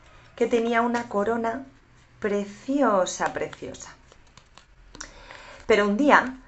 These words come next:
esa corona se le perdió y buscó, buscó, buscó, pero no la encontró. Así que decidió ir a un lago que había cerca del palacio y preguntar allí a un pato, a ver si la había visto. Pero el pato le dijo que no,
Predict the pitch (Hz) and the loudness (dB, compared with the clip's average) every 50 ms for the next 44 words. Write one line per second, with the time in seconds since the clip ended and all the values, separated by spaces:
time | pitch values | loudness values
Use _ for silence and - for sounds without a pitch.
0 | - - - - - - _ _ _ _ 202 190 196 240 - 262 240 185 165 180 | -20 -20 -20 -20 -20 -20 _ _ _ _ -2 -2 -2 0 0 2 2 2 0 0
1 | 196 - - 190 170 151 - 156 156 160 202 294 359 381 - - - - - - | -4 -4 -2 -2 -2 -2 -2 -4 -6 -2 -2 -2 -2 -4 -10 -20 -20 -20 -20 -20
2 | - - - - - - 254 269 277 277 285 294 277 - - - 302 311 285 254 | -20 -20 -20 -20 -8 2 4 4 4 6 4 2 2 0 0 4 8 10 10 10
3 | 233 202 202 202 196 - - - 214 202 196 185 - 165 170 - - - 196 190 | 10 8 2 -2 -2 -4 -2 4 6 6 6 6 4 2 -4 -6 -2 4 6 6
4 | 190 190 180 - - - - 226 220 214 214 214 208 196 175 160 156 151 151 143 | 6 6 2 -2 -10 -2 2 4 4 6 4 4 6 6 6 6 4 2 2 0
5 | 147 143 139 127 - - - - - - - - - - - - - 185 - - | 0 -2 -2 -2 -8 -10 -12 -14 -18 -20 -18 -18 -16 -16 -16 -2 0 0 0 0
6 | 220 202 - 269 269 285 262 269 208 190 190 180 170 160 160 160 165 156 151 - | -8 2 2 2 2 2 -2 -2 -4 -4 0 2 2 2 2 0 -2 -6 -6 -8
7 | - - 147 143 143 151 170 220 254 190 190 196 190 180 151 147 160 147 - - | -8 -6 -4 -4 0 2 2 2 4 4 2 0 0 -2 -2 -2 -2 -4 -4 -4
8 | 170 151 - - - 120 147 147 - - 247 240 202 202 - - 190 196 - - | -8 -8 -6 -8 -8 -8 -8 -6 -4 -2 -2 -2 -4 -6 -6 -6 -6 -6 -8 -14
9 | - - - - 269 262 - 277 277 240 226 214 196 202 202 214 220 196 185 190 | -18 -20 -6 -6 -4 -2 0 0 0 0 0 -2 0 -2 -2 -2 -2 -4 -6 -6
10 | 208 240 254 - - - - - - _ _ _ - - - _ _ - - - | -8 -8 -10 -12 -16 -20 -20 -20 -20 _ _ _ -20 -20 -20 _ _ -18 -18 -18
11 | _ - _ - _ - - 247 240 - - - - - - - - _ _ _ | _ -20 _ -20 _ -2 -2 -2 -2 -2 -8 -12 -14 -14 -20 -20 -20 _ _ _
12 | _ _ - - 233 208 - - - - 64 - - - - - - - - - | _ _ -2 -2 0 0 0 -6 -8 -10 -10 -10 -10 -10 -12 -12 -14 -16 -18 -18
13 | - - - - _ _ - - - - - - - - - - - - 294 302 | -20 -20 -20 -20 _ _ -20 -20 -20 -20 -20 -20 -20 -20 -20 -20 -2 2 4 6
14 | 339 339 339 220 214 214 254 262 254 185 170 - - 175 - 165 151 143 - - | 6 6 6 4 6 6 4 4 4 4 2 -2 -4 -8 -6 -6 -6 -6 -10 -12
15 | - | -14